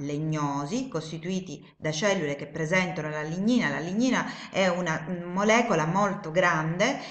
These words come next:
che si trova nella parete cellulare. Questo è un errore, dovrebbe essere parete. Parete cellulare di alcune cellule della radice e del fusto, nella corteccia,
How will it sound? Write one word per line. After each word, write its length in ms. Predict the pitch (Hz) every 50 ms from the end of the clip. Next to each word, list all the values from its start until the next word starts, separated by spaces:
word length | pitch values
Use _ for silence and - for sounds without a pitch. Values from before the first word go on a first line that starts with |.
| - - -
che 140 | - 196 190
si 180 | 190 202 202
trova 560 | 196 220 226 214 208 185 165 165 160 151 - 165
nella 400 | 175 175 180 190 185 175 170 160
parete 420 | - 185 185 185 180 175 180 175 156
cellulare. 1000 | - 180 165 170 170 175 202 208 196 180 165 156 156 151 139 - - - - - _ _ _ _ _ _ _ _ _ _ _ _ _ -
Questo 240 | - 151 147 151 175
è 40 | 165
un 60 | 156
errore, 440 | 151 151 156 151 135 143 147 156 - - - - -
dovrebbe 320 | - - 156 156 165 160 180
essere 300 | 180 175 - 165 156 156
parete. 420 | 156 143 139 131 135 131 131 - - - - - -
Parete 320 | - - 196 214 214 214 196
cellulare 500 | - - 185 185 185 208 214 202 175 160
di 100 | 156 160
alcune 360 | 156 160 156 226 226 202 170
cellule 640 | - - 202 190 185 180 160 156 151 156 156 - - -
della 220 | 165 165 165 160
radice 640 | 156 160 165 160 165 160 156 151 156 - 165 - - -
e 300 | 165 160 - - - -
del 160 | 151 135 131
fusto, 720 | - - 202 226 208 - - - - - 185 208 214 214 -
nella 280 | 151 139 131 135 135 -
corteccia, 920 | 202 220 214 214 170 151 151 151 - - - 220 226 220 - - - -